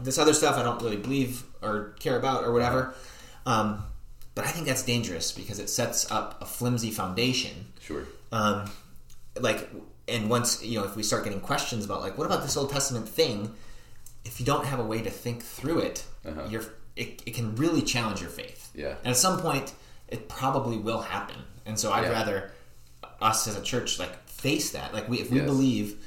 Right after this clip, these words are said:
Speaker 1: this is God's word and we believe, um, that it's his, it's inspired, then we don't have to understand everything, but we can trust that it's there for a reason, and we can,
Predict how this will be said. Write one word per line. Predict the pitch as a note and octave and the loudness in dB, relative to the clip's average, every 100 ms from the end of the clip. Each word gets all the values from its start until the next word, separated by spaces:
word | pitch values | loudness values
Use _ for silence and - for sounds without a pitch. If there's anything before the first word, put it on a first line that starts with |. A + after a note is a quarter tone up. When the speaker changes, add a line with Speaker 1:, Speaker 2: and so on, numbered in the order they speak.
| - | -12
Speaker 1:
this | - - | -2 0
is | G#2+ | 0
God's | A2 G#2+ G#2 | 2 2 2
word | G#2+ G2+ | 0 0
and | - F#2+ | -2 -6
we | |
believe, | F#2+ F#2 G#2+ G#2+ F#2+ F#2 - - - - | -6 -4 -2 0 -2 -6 -14 -14 -14 -8
um, | G2+ F#2 F2+ - - - | -4 -4 -4 -10 -12 -2
that | G#2 | 0
it's | G2+ - - - | 0 -2 -4 -4
his, | - - - - | -6 -6 -8 -10
it's | - - G#2+ | -10 -4 -2
inspired, | G#2+ - C3+ D3 G2+ G#2 G2+ - - - - A2+ | 2 4 6 6 6 2 -2 -10 -12 -14 -12 2
then | B2+ B2 A#2+ G#2+ - - - | 4 6 4 -2 -10 -14 -4
we | C3 | 6
don't | E3 | 6
have | G3+ - | 6 4
to | B2+ | 0
understand | A2+ - G#2+ B2+ | 0 0 0 0
everything, | E3 E3+ F3+ F#3 - - - - | 0 -2 -4 -6 -10 -14 -10 0
but | B2+ | 2
we | C#3 | 4
can | A#2+ | 0
trust | G2+ - D#3 A#2+ - - - | -2 2 4 4 2 0 -4
that | A#2 - | -2 -2
it's | G#2 - | -4 2
there | C3 | 4
for | B2 G#2 | 4 0
a | |
reason, | G#2 C3+ F#2 F#2 | 4 4 2 -4
and | A2 | -4
we | A#2 | -4
can, | D#3 C#3 | -4 -6